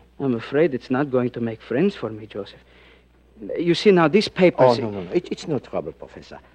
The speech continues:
Speaker 2: I will fill them out at once. I must write down all the flour I have in the shop, huh?
Speaker 1: Yes, Joseph, and quickly. The trucks are coming
Speaker 2: Well, of
Speaker 1: tomorrow.
Speaker 2: course, the trucks are. You mean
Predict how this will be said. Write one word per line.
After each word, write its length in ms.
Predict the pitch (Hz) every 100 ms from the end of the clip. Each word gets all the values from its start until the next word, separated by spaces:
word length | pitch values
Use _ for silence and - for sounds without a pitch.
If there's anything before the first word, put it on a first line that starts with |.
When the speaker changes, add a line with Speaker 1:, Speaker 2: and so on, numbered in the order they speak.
| _ _ -
Speaker 2:
I 160 | 135
will 140 | 143 135
fill 180 | 135
them 180 | 120 120 -
out 240 | 107 107
at 120 | 95
once. 280 | - 73 64 - _ _ _ _ _ _ _ _
I 80 | 151
must 240 | 170 -
write 300 | 123 185 196
down 420 | 165 151 151 156 - _ -
all 360 | 160 165 170
the 100 | 160
flour 540 | - - 147 135 131 139 -
I 120 | 110
have 200 | 107 -
in 180 | 113 107
the 80 | 113
shop, 320 | - 73 71 -
huh? 140 | 233 - _ -
Speaker 1:
Yes, 320 | 143 139 -
Joseph, 260 | 120 - -
and 120 | 156
quickly. 320 | - - 127 - _ _ -
The 100 | 127
trucks 340 | 147 123 -
are 60 | 110
coming 260 | 123 110
Speaker 2:
Well, 100 | -
of 60 | 110
Speaker 1:
tomorrow. 240 | 117 113
Speaker 2:
course, 100 | 104
the 80 | 101
trucks 360 | - 123 - 95
are. 120 | 82 _ _ _ _ _ _ _ _ _ _ _ _ _ _ _ -
You 100 | 98
mean 400 | 107 127 123